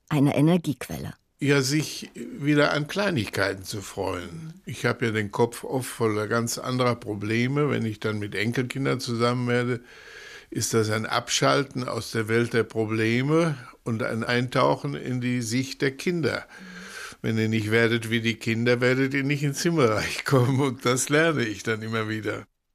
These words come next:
Speaker 1: Inge Sauer setzt sich mit ihren Enkelinnen, so wie sie bei ihnen eintrifft, auf den Boden und gestaltet Fantasielandschaften. Als Mutter konnte sie sich nicht immer in gleicher Weise auf ihre Kinder konzentrieren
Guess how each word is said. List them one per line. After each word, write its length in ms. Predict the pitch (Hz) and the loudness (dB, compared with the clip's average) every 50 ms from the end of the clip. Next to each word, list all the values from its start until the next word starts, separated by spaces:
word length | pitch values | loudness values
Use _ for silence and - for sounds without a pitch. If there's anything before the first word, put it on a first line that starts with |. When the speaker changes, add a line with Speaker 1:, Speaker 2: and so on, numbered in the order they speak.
| _ _ 233 | _ _ 8
Speaker 1:
Inge 160 | 254 262 254 | 8 8 8
Sauer 480 | 233 240 214 208 226 254 285 302 285 247 | 6 6 4 6 6 6 6 6 6 6
setzt 460 | 175 180 196 190 - - - - - | 4 4 2 2 0 -2 -4 -2 -2
sich 260 | 185 185 175 - - | -2 -2 -2 0 2
mit 160 | 165 165 - | 2 2 2
ihren 320 | - - 170 151 147 - - | 2 0 0 0 0 0 2
Enkelinnen, 640 | 143 165 190 - - 175 165 165 165 165 156 156 - - _ - | 2 2 4 4 2 2 4 6 6 6 6 6 4 2 _ -2
so 220 | - 175 170 156 | 2 4 4 4
wie 160 | 151 160 175 | 6 4 4
sie 180 | 165 147 160 156 | 4 4 4 2
bei 180 | 143 151 143 - | 2 2 0 0
ihnen 300 | - 143 147 143 139 - | 2 4 4 4 4 4
eintrifft, 640 | - 139 147 170 165 - - 156 147 - - - | 2 2 2 2 2 2 0 -2 -2 -2 -2 -2
auf 120 | 131 - | -4 -2
den 200 | - 139 127 139 | -2 0 0 2
Boden 340 | - 170 190 202 208 202 190 - - - - - - _ _ _ | 2 2 4 6 6 4 4 2 -2 -12 -20 -20 -20 _ _ _
und 220 | - 214 220 - | 4 4 4 4
gestaltet 600 | - 170 151 - - - 143 151 156 - 170 156 - | 2 0 0 0 2 2 2 2 2 2 0 -2 -2
Fantasielandschaften. 1300 | - 156 156 143 160 165 156 - 160 156 143 139 127 107 101 - - - - - - - - - - 165 - _ _ _ _ _ _ _ _ _ _ _ _ _ _ _ _ _ _ - | 0 0 2 4 4 2 2 2 2 2 2 2 0 0 -2 -4 -4 -6 -6 -8 -10 -10 -10 -10 -10 -10 -12 _ _ _ _ _ _ _ _ _ _ _ _ _ _ _ _ _ _ -2
Als 240 | 160 156 - - 180 | -2 0 0 2 2
Mutter 340 | 175 196 185 - 220 214 | 2 2 4 4 2 2
konnte 320 | 202 - 175 175 175 175 165 | 4 4 2 4 4 2 2
sie 160 | 156 160 160 | 2 2 2
sich 240 | 151 156 160 151 165 | 2 2 0 2 2
nicht 240 | 175 185 - - - | 2 2 2 2 4
immer 300 | 196 208 220 214 160 135 | 6 6 8 8 6 4
in 100 | 151 147 | 4 2
gleicher 460 | - 147 151 160 170 - 160 143 135 | 4 4 4 4 4 2 0 0 2
Weise 360 | 143 143 156 175 165 160 101 | 2 2 2 2 2 2 0
auf 120 | 139 - | 0 -2
ihre 180 | - 151 160 160 | -2 -4 -4 -4
Kinder 320 | - - 180 175 170 160 | -2 0 0 2 2 2
konzentrieren 800 | 160 - 160 160 156 - 160 156 156 - - 208 214 202 156 143 | 0 0 0 -2 0 0 0 -2 -2 -2 -2 0 2 2 2 0